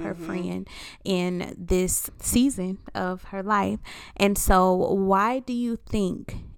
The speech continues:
Speaker 1: it is important to be able to support your friends in such a manner, you know, where you can tell
Speaker 2: Why?
Speaker 1: that it's genuine? Mm-hmm.
Speaker 2: Why is it important?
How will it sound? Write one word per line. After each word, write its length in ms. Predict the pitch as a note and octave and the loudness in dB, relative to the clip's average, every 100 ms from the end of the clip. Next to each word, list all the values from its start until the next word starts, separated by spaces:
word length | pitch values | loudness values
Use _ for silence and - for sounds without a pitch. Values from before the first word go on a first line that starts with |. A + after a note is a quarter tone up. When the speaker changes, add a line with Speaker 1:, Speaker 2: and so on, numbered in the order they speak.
| - | 2
Speaker 1:
it 160 | G#3 | 4
is 220 | G3 F#3+ F#3 | 4 2 0
important 800 | F3 - - G3 F#3 F3+ F#3 - | 0 2 4 6 4 0 -2 2
to 200 | - F3+ | 2 4
be 300 | F3+ F#3 - | 2 0 -2
able 500 | F3+ F3+ F3+ E3 F3 | -2 -2 -2 -2 -4
to 220 | - A3 | -2 -2
support 540 | - F#3 - - F3+ - | -2 -8 -10 -6 -4 -4
your 160 | - E3+ | -8 -4
friends 600 | E3 D#3+ D#3+ F3 F#3 F#3 | -4 -4 -4 -4 -6 -4
in 180 | F#3 E3+ | -2 -4
such 340 | - F#3 - | -4 -6 -6
a 80 | F#3 | -8
manner, 520 | F3 E3+ - G3 G3 | -8 -6 -6 -6 -8
you 160 | - F#3 | -4 -2
know, 140 | E3+ E3+ | 0 0
where 120 | E3+ | -2
you 140 | F#3 | -4
can 180 | F#3 G3 | -6 -6
tell 360 | F#3 F#3+ F3+ F3 | -4 0 2 0
Speaker 2:
Why? 40 | |
Speaker 1:
that 160 | F3 F3 | -2 -4
it's 220 | F#3 - | -6 -6
genuine? 760 | F3+ - F3+ F#3 F3+ F3+ F3+ F#3 | -12 -6 -2 -2 -2 -2 -4 -4
Mm-hmm. 300 | F#3+ F#3+ C#4 - - - - _ | -2 0 -2 -4 -20 -20 -20 _
Speaker 2:
Why 220 | G#3 B3+ | -8 -6
is 80 | B3 | -4
it 100 | B3 | -2
important? 440 | A3+ A3 E4 G4+ | -2 -2 -4 -4